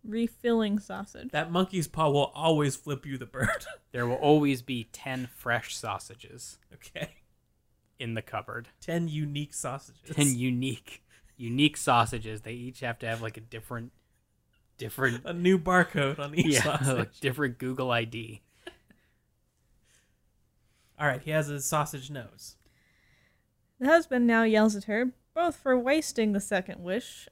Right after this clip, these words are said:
Speaker 1: and specifically for wasting it on making his nose a sausage.
Speaker 2: For making him a monster.
Speaker 3: How did this happen?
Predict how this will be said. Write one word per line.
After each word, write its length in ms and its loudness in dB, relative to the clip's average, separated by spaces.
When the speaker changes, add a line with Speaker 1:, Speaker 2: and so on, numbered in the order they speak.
Speaker 1:
and 240 0
specifically 920 0
for 180 -2
wasting 480 0
it 120 2
on 140 0
making 300 -4
his 180 0
nose 520 0
a 100 -8
sausage. 580 -14
Speaker 2:
For 140 -14
making 280 -6
him 140 -6
a 60 -8
monster. 720 -14
Speaker 3:
How 240 -6
did 180 -10
this 160 -18
happen? 460 -14